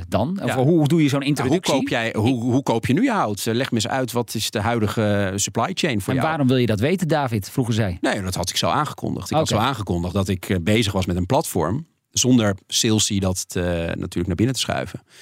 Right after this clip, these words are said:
Speaker 2: Maar ik, ja, ik bel dus gewoon op van, "Hoi," eh, dan belde je Ballas Nedam of zo, ik zeg maar wat. Dan zeg je, "Hoi,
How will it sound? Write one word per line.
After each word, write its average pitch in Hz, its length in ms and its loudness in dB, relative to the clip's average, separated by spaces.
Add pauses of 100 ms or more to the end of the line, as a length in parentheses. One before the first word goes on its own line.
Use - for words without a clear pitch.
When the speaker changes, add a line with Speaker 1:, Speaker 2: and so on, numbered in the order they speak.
(300)
Speaker 2:
Maar 82 160 -2
ik, 87 120 -8
ja, 92 160 0
ik - 140 -8
bel 87 160 0
dus 85 140 0
gewoon 80 160 -2
op 107 140 0
van, 87 140 -2
"Hoi," 104 300 2
eh, 87 300 -2
dan 87 140 -2
belde 78 260 -4
je 85 100 0
Ballas 98 300 0
Nedam 95 360 0
of - 100 -10
zo, - 120 -12
ik - 80 -8
zeg - 160 -4
maar 92 100 -4
wat. - 80 -8
Dan 85 80 -16
zeg 90 120 -14
je, 104 60 0
"Hoi, 123 240 2